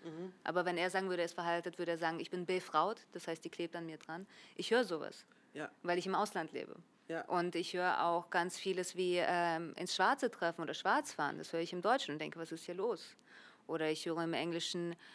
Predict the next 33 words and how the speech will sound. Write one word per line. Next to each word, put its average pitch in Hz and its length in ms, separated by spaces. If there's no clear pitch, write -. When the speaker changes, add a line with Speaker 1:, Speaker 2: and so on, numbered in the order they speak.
Speaker 2:
das - 160
Wort 185 180
„miscarriage“ 196 880
und 165 180
denke, 165 200
„Wie 165 80
kann 170 180
man 170 100
das 170 160
einer 180 80
Frau 170 260
vorwerfen, 185 600
dass 190 180
sie 175 240
was 175 220
falsch 165 260
getragen 277 460
hat, - 100
wenn 170 100
sie 165 100
ein 160 80
Kind 165 200
verliert?“ 156 320
Und, 180 380
ähm, 175 340
ich 170 100
glaube, 208 240
das 196 180
liegt 226 140
natürlich 208 360
daran, 175 300
dass 165 180
ich - 360